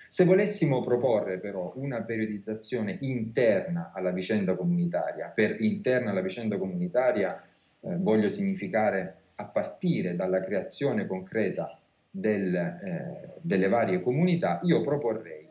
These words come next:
diciamo, questa periodizzazione, eh, che va dal millenovecentocinquantasette al millenovecentonovantadue, una periodizzazione, diciamo, che,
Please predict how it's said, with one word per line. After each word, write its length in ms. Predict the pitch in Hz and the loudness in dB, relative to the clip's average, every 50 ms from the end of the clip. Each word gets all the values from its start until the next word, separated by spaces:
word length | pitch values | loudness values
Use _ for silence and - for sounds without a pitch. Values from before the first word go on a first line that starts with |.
| - | -20
diciamo, 360 | - 101 - 101 92 90 92 - | -20 -16 -12 -10 -8 -8 -8 -4
questa 400 | - 113 104 - - - 92 90 | -2 -2 -2 -2 -4 -6 -6 -6
periodizzazione, 1120 | 85 - 107 98 95 98 90 87 90 85 - - 87 - - - - - - - - - - _ _ _ _ _ _ _ _ - - _ _ _ - | -4 -2 -2 -2 -2 -2 -2 -2 -4 -6 -6 -10 -12 -12 -12 -14 -12 -10 -10 -12 -12 -16 -20 _ _ _ _ _ _ _ _ -20 -20 _ _ _ -14
eh, 120 | - - | -12 -6
che 140 | - 139 127 | 0 0 2
va 160 | 107 90 87 | 4 4 4
dal 220 | 90 98 117 135 | 4 4 2 2
millenovecentocinquantasette 1600 | 147 147 117 110 110 131 139 139 127 117 110 98 92 - - - - - - 127 127 - 131 123 123 - 110 98 - 85 85 - - | 2 0 0 0 0 0 0 -2 -2 -2 -4 -6 -6 -8 -12 -12 -10 -8 -8 -6 -2 -2 -2 -2 -2 -4 -6 -6 -6 -6 -6 -4 -4
al 80 | 92 92 | -2 -2
millenovecentonovantadue, 1700 | 95 98 98 95 92 95 98 92 90 92 - 87 87 85 - 87 87 - - - 98 95 90 87 87 85 - - 101 117 117 104 90 | 0 0 0 0 0 0 -2 0 0 0 0 0 -2 -4 -4 -8 -12 -12 -6 -2 0 2 2 2 2 2 2 2 2 2 2 2 2
una 260 | 82 87 90 90 90 87 | 2 0 -2 -2 -2 -4
periodizzazione, 880 | - - 107 98 98 92 98 95 98 110 110 - - - 107 95 95 92 | 0 0 2 2 2 2 0 -2 0 -2 -2 -2 0 0 0 0 2 0
diciamo, 360 | 90 87 98 92 92 90 - | -2 -2 -2 -2 -2 -2 -2
che, 300 | - 90 90 87 87 | 0 0 0 0 0